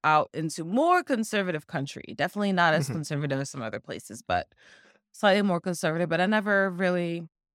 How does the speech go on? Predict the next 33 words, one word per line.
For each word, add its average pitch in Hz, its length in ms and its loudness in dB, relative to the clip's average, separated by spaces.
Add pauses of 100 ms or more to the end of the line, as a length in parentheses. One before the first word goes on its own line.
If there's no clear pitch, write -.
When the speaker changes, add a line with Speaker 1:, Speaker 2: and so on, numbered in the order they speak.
(440)
Speaker 1:
even 220 240 4
then, 170 300 4
that 156 180 0
never 170 280 0
really 160 280 -2
had 147 400 -4 (480)
a 170 100 2
run-in 175 280 4
with 175 200 -2
anything 185 1080 -2
that 160 200 2
is, 165 200 0
like, 156 200 -2
that 156 320 2
extreme 151 540 -8 (380)
ever. 135 240 -4
Speaker 2:
Mm-hmm. 156 420 6 (340)
Speaker 1:
Yeah. 185 160 4
Speaker 2:
Mm-hmm. 151 680 -2
Mm-hmm. 165 200 4 (520)
Do 180 120 2
you 262 40 8
remember, 233 320 10
like, 214 200 8
the 196 80 4
first - 280 4
time 165 160 4
you've 131 120 0
heard 139 280 4
of 170 80 4
the 190 80 4
Proud 202 300 6
Boys? 240 420 2